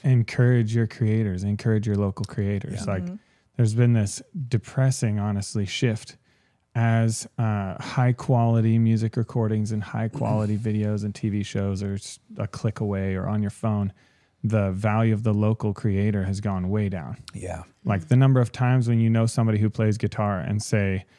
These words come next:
Speaker 1: "Hey, can you share a song with us?" Like, just statistically, that's not really happening.
Speaker 2: Mm.
Speaker 1: And there's this expectation of, like, "Oh yeah, if we're sitting in your living room and you break out your guitar, it better sound better than John Foreman, uh,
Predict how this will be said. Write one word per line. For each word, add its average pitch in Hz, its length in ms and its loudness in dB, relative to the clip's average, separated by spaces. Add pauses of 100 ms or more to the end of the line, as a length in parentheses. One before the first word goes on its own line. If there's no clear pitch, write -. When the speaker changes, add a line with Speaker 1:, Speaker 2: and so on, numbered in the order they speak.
(120)
Speaker 1:
"Hey, 170 180 6
can 135 200 2
you 151 80 6
share 143 220 2
a 117 40 0
song 117 300 0
with 143 140 2
us?" 180 260 0 (460)
Like, 107 160 2
just 117 380 2 (100)
statistically, 151 960 2 (320)
that's 113 240 -2
not 123 160 -2
really 107 160 0
happening. 120 500 -4
Speaker 2:
Mm. 87 240 -8 (420)
Speaker 1:
And 120 480 4
there's 117 340 4
this 113 180 0
expectation 117 680 0
of, 104 160 0
like, 98 280 -2
"Oh 156 140 6
yeah, 135 180 6
if 107 100 -2
we're 131 80 4
sitting - 280 0
in 131 100 6
your 123 120 4
living 127 280 4
room 117 100 4
and 110 100 2
you 110 80 2
break 113 240 2
out - 120 -2
your 107 80 0
guitar, 110 420 0
it 104 140 -6
better 131 200 4
sound 104 360 0
better 107 200 2
than 98 300 0
John 104 240 0
Foreman, 98 460 -2 (320)
uh, 95 320 -2